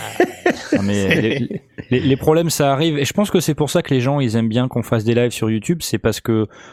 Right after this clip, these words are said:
Speaker 1: on peut répondre plus ou moins en direct à leurs questions. Ce qu'il faut comprendre, c'est que c'est quand même vachement difficile, quand même, euh,
Speaker 2: C'est
Speaker 1: de
Speaker 2: super
Speaker 1: donner un
Speaker 2: compliqué.
Speaker 1: rythme, et puis même techniquement, comme, enfin, comme ce qui t'est arrivé, Jay, je pense, et tu vois, techniquement, il faut avoir tous tes environnements prêts pour pouvoir parler de tel ou tel sujet, c'est,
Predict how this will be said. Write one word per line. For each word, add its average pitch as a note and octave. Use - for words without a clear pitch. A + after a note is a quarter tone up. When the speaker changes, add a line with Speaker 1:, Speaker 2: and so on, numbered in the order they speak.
Speaker 1:
on A2+
peut C3
répondre B2+
plus A2
ou A2+
moins A#2+
en A#2+
direct A2+
à A#2
leurs G#2
questions. E3+
Ce -
qu'il -
faut D#3
comprendre, E3+
c'est C#3+
que -
c'est B2+
quand C3
même C3+
vachement B2+
difficile, B2+
quand A2+
même, G#2+
euh, F#2+
Speaker 2:
C'est A#2
Speaker 1:
de -
Speaker 2:
super B2
Speaker 1:
donner B2+
un B2
Speaker 2:
compliqué. C#3+
Speaker 1:
rythme, D3
et A2+
puis C3
même C3+
techniquement, D3
comme, B2
enfin, G#2+
comme G#2+
ce G2+
qui G#2+
t'est G#2+
arrivé, G#2+
Jay, A#2+
je B2
pense, C#3
et G2
tu -
vois, A2
techniquement, C3
il B2
faut -
avoir A2
tous C#3
tes B2
environnements A#2
prêts B2+
pour G#2+
pouvoir G2+
parler A2+
de A2
tel A2
ou G#2
tel G#2+
sujet, A2+
c'est, -